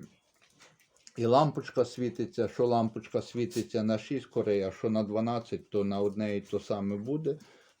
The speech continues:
Просто собівартість яйця буде менша, бо,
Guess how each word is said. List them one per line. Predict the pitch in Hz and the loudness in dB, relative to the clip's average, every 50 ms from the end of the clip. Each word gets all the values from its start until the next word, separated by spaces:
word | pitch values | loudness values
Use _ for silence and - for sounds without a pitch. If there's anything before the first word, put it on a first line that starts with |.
| _ - | _ -4
Просто | - 107 113 113 - - - 107 104 104 104 101 101 98 95 - - | 0 0 0 0 0 0 2 4 4 6 4 4 2 -2 -6 -6 -4
собівартість | 113 98 98 110 104 104 107 104 101 - - 101 85 - - | -4 0 2 2 4 4 4 2 2 -2 -8 -10 -8 -2 2
яйця | 107 101 98 101 - 127 123 120 | 4 4 4 4 2 0 0 0
буде | 113 101 101 98 90 95 92 90 92 90 - - - _ _ _ - | 2 0 0 0 0 0 -2 -2 -4 -6 -10 -16 -20 _ _ _ -10
менша, | 95 98 104 120 135 139 135 - - - 131 120 | -6 -2 0 0 0 -2 -4 -8 -6 -6 -6 -6
бо, | 117 104 104 104 101 101 101 101 98 98 95 | -4 0 4 4 6 6 6 4 2 0 -2